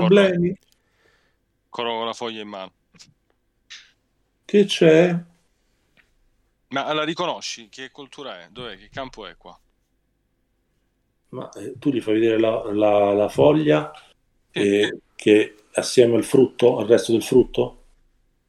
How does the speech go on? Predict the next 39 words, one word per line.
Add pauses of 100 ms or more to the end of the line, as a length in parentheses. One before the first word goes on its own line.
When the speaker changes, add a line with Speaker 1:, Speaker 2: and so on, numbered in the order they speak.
(200)
Speaker 2:
Sì. (1300)
Se
è
Speaker 1:
Sì,
Speaker 2:
ancora
Speaker 1:
sì.
Speaker 2:
intero
in
parti,
sì,
glielo
mostro. (380)
Speaker 1:
Sì,
beh, (100)
eh,
come
ti
posso,
puoi
immaginare,
insomma,
non
è
tutto
Speaker 2:
Mm.
Speaker 1:
intero,
ma (680)
dice, (220)
"Ma
che
c'entra
questo? (400)
Eh,
io
non
coltivo
i
frutti
Caven."